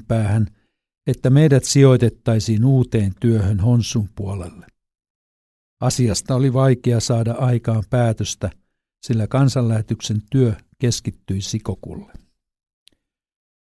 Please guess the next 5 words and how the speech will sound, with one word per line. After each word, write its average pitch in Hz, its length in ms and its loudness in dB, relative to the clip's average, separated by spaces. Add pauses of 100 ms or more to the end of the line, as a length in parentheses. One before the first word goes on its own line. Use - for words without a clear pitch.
(160)
Tutkimme 135 460 4
mahdollisuuksia 120 1040 4
aloittaa 123 540 4
uusi 127 400 2 (100)
työ 120 300 4